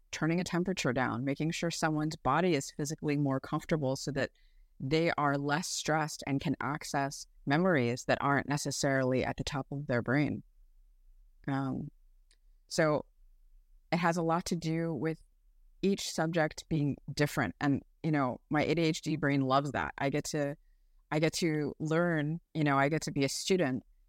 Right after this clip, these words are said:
um, with each project that I'm a part of, but also I get to bring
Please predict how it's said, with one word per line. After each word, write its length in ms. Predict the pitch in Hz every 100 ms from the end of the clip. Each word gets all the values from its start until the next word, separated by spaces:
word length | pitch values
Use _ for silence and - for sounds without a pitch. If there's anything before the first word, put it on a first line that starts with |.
| _ -
um, 480 | 147 131 123 123 147 _ -
with 180 | 147 156 -
each 220 | 165 -
project 680 | - 165 156 139 - - -
that 80 | -
I'm 80 | 147
a 80 | 123
part 300 | - 196 196
of, 220 | 120 131 - _ - - _
but 100 | - -
also 440 | 160 170 160 156 -
I 140 | 151
get 160 | 156 156
to 120 | 170
bring 360 | 147 147 143